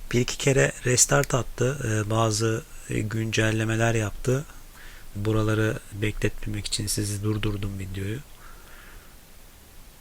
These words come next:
Çok uzun sürmedi ama açılması.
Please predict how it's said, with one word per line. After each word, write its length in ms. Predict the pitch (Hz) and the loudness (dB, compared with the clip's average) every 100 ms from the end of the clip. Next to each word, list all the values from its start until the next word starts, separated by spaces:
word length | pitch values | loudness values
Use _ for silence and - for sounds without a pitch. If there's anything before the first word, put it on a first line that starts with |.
| - - - - - - - - | -20 -20 -18 -16 -16 -16 -16 2
Çok 200 | 139 - | 4 4
uzun 200 | 135 143 | 2 2
sürmedi 420 | - 139 107 101 | 2 2 2 2
ama 180 | 98 98 | 0 0
açılması. 640 | - 104 101 98 - 143 | -2 -2 0 0 0 -2